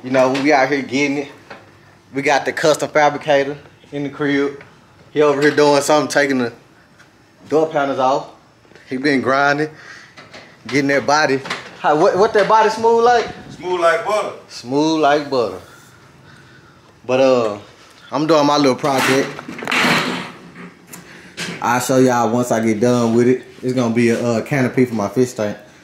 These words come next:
Speaker 1: So while I'm doing that, bro over here
Speaker 2: I'm gonna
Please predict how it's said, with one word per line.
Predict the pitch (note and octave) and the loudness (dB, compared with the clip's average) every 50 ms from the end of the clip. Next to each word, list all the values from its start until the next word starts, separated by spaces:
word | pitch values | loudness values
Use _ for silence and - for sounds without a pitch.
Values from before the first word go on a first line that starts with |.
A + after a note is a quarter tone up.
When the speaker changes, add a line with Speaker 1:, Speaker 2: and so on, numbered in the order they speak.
| - - - - - _ | -20 -20 -20 -20 -20 _
Speaker 1:
So | - - A2+ G#2+ | -6 -4 -2 0
while | G#2 A#2 B2+ | 0 0 0
I'm | C3+ B2+ | 2 2
doing | B2 C3 B2+ B2 A#2+ B2 | 2 2 2 2 2 2
that, | C#3 C#3 C3+ C3 - - - - - - - - - - - - | 2 2 2 0 -2 -4 -8 -14 -18 -20 -20 -20 -20 -18 -12 -6
bro | G#2 A2 A#2+ C3+ C3 B2 | -2 0 0 2 2 0
over | A#2+ A#2 A#2 | 0 0 0
here | A#2+ B2+ B2 B2 B2 - - - - - - - - - - - - - - - - - - - - - - - | 2 2 2 2 -2 -6 -14 -20 -20 -20 -18 -16 -14 -16 -16 -16 -20 -18 -18 -18 -16 -16 -18 -18 -16 -16 -16 -10
Speaker 2:
I'm | - C3 | -8 -6
gonna | C3+ | -6